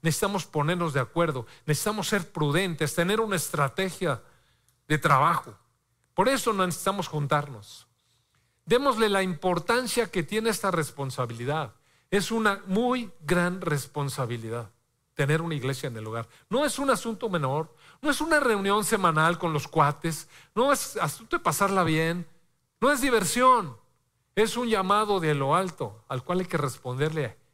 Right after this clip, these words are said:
al Señor de lo alto. Así es que asistamos, asistamos, pongámonos de acuerdo,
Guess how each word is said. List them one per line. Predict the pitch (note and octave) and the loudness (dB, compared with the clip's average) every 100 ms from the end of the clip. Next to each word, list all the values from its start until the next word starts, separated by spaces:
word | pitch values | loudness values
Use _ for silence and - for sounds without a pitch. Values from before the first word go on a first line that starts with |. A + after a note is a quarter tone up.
| _ _ _ _ | _ _ _ _
al | A#2 | -10
Señor | G#2 A#2 F#2 B2+ C#3+ G2 | -10 -12 -6 -4 -4 -4
de | G#2 | -8
lo | G#2+ | -6
alto. | A2+ G2+ - - _ _ _ _ _ _ _ _ _ - | -6 -8 -16 -20 _ _ _ _ _ _ _ _ _ -6
Así | D3+ A#3+ | -4 -2
es | - | -4
que | A#3 F#3+ | -4 -2
asistamos, | F3+ G3+ E3 - C4 B3+ D#3+ - - - _ _ _ _ _ _ _ _ _ - | -2 -4 -2 0 0 0 -8 -10 -18 -20 _ _ _ _ _ _ _ _ _ -8
asistamos, | D#3+ F3 G#3 B3 B3+ G3+ | -4 -2 -2 0 0 -2
pongámonos | - G3+ G#3 C4 C4+ G#3+ | -2 0 2 2 2 0
de | E3 | 2
acuerdo, | D3 G3 A3 F#3+ C3 | 0 0 -2 -2 -8